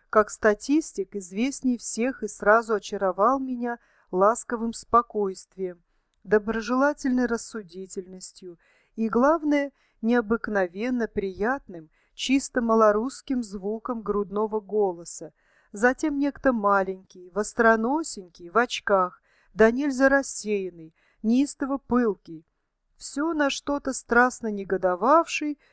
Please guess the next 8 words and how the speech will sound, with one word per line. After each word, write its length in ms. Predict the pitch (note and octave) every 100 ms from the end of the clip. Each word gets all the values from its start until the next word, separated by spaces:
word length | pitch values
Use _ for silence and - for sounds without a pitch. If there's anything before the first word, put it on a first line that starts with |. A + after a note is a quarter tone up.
| _
и 120 | A#3
вместе 440 | G#3+ A#3+ C4+ - A#3
с 120 | -
тем 300 | A#3 A3+ G3
такой 540 | - F3 - C4+ D4
детски 560 | A3+ F#3+ B3 - - A3
чистый, 680 | - A#3 A#3 A3 - F#3+
искренний, 840 | F#3+ - A#3+ A3 - F#3+ F3 E3